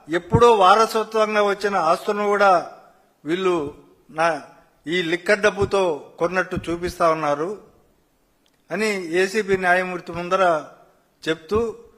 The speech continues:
వీటన్నిటినీ, కరెన్సీ నోట్లని, నెంబర్లతో సహా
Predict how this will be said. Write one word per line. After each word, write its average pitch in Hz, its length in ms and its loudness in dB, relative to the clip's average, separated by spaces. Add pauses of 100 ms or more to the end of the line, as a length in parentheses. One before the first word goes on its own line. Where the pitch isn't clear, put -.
(240)
వీటన్నిటినీ, 202 840 -2 (1000)
కరెన్సీ 202 480 -2 (120)
నోట్లని, 185 540 -4 (1300)
నెంబర్లతో 185 920 -2 (140)
సహా 175 260 2